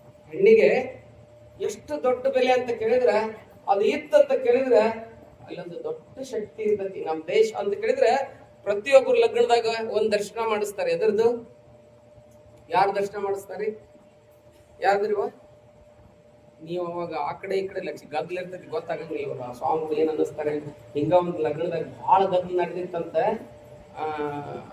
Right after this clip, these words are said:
ಕಲ್ಯಾಣ ಮಂಟಪದಾಗ ನಡೆದಿತ್ತದ ಲಗ್ನ. ನಡೆದ ಹೊತ್ನ್ಯಾಗ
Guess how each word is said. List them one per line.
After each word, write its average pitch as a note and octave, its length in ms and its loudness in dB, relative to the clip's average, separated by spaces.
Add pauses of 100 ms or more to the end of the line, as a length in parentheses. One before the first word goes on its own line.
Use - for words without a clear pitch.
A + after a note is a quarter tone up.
(640)
ಕಲ್ಯಾಣ G3+ 360 8
ಮಂಟಪದಾಗ G#3 340 4
ನಡೆದಿತ್ತದ G3+ 460 0
ಲಗ್ನ. D#3+ 360 0 (680)
ನಡೆದ G3 220 2
ಹೊತ್ನ್ಯಾಗ G3 460 2